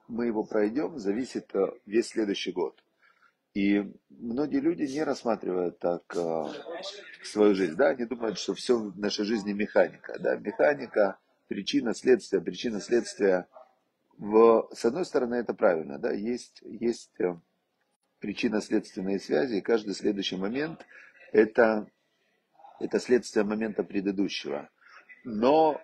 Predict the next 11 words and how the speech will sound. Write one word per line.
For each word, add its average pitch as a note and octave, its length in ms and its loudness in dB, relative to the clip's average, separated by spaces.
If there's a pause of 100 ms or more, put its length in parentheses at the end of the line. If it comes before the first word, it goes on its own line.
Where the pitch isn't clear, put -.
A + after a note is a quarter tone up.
(100)
везде, G#2+ 640 0
везде G2 380 -4
все - 240 0
детерминировано, F#2+ 880 -2
вся A#2+ 240 4
природа, F#2+ 840 2
все A2 720 0
мироздание, A2 920 -2
оно A2 460 -2 (280)
работает G2+ 640 0
как, - 260 -2